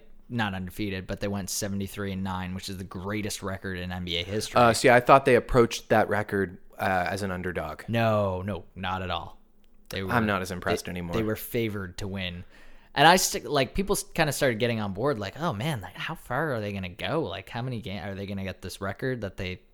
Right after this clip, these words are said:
Speaker 1: can take over from the ninety-six Bulls?"
Speaker 2: Right. Well, I'm, I don't feel bad for rooting for the Cavs then.
Speaker 1: No, no, not at all. I mean, a lot of people wanted to see LeBron get another ring
Speaker 2: I didn't know what the hell I was
Speaker 1: in
Speaker 2: doing.
Speaker 1: Cleveland.
Speaker 2: And now, and now Team Canada doesn't even have a basketball team in the Olympics.
Speaker 1: Nah.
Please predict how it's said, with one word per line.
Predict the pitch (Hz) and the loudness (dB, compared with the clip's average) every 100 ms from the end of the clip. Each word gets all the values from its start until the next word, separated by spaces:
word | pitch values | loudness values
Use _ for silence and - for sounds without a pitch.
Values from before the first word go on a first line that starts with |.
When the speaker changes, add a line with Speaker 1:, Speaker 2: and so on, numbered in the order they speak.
| _ - - | _ -20 -12
Speaker 1:
can | 104 | -8
take | 95 98 90 | -6 -6 -6
over | 92 95 | -6 -8
from | - 95 | -8 -6
the | 92 | -4
ninety-six | 95 95 - 98 | -4 -4 -6 -8
Bulls?" | - 104 113 175 - - | -4 -2 -2 -4 -10 -8
Speaker 2:
Right. | - 104 95 - - - | 0 2 2 -2 -16 -2
Well, | 117 113 110 - - 110 | 2 4 2 -6 -6 2
I'm, | 120 123 | 2 4
I | 117 | 2
don't | 113 | 2
feel | 110 113 | 2 2
bad | 104 98 | 4 2
for | 104 | 0
rooting | 101 98 | -2 -2
for | 95 | -4
the | |
Cavs | 98 98 92 - | -2 0 0 0
then. | 90 85 - - | -4 -6 -8 -4
Speaker 1:
No, | 247 208 - | -2 -2 -4
no, | - 160 | 6 6
not | 131 113 | 8 2
at | 104 | 2
all. | 98 82 | -2 -4
I | 92 | -6
mean, | 113 107 101 - | -4 -4 -6 -4
a | |
lot | 117 117 | 0 2
of | 110 | 0
people | 110 101 | -4 -6
wanted | 95 92 92 87 | -6 -6 -6 -8
to | |
see | 87 92 | -10 -8
LeBron | 90 87 90 87 87 | -10 -8 -8 -8 -8
get | 90 | -10
another | 90 85 87 | -10 -10 -12
ring | 87 90 - - | -12 -14 -12 -6
Speaker 2:
I | 131 | -4
didn't | 101 | -4
know | 80 | -8
what | 80 | -12
the | 80 | -10
hell | 76 85 | -6 -6
I | 80 | -6
was | 90 | -8
Speaker 1:
in | |
Speaker 2:
doing. | 92 85 | -8 -8
Speaker 1:
Cleveland. | 87 90 92 98 _ | -8 -10 -12 -14 _
Speaker 2:
And | 117 | 0
now, | 127 127 120 | 4 6 6
and | - 120 | 2 0
now | 120 120 110 - - | 2 2 0 -4 -16
Team | - 139 | -6 -2
Canada | 123 123 110 104 | 0 2 4 4
doesn't | 101 98 | 2 -4
even | 101 | -4
have | 95 117 | 0 2
a | 98 | 2
basketball | 87 90 - 90 | 2 0 -2 -4
team | 87 98 | -2 -4
in | 90 | -4
the | 87 | -4
Olympics. | 90 92 87 - - | -4 -4 -4 -4 -6
Speaker 1:
Nah. | 90 87 | -4 -4